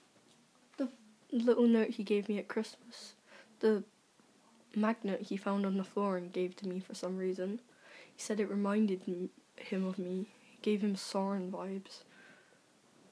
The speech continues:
I don't know why, it's just two dogs. It's been faded by water.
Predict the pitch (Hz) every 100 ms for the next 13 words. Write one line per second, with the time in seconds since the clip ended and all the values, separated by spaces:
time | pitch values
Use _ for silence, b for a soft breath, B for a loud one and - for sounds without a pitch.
0 | - _ _ - - 254 277 220 214 202
1 | 196 - 233 - - 214 202 185 - -
2 | 208 - - 208 196 196 196 - 208 202
3 | 185 185 185 185 196 208 - 165 196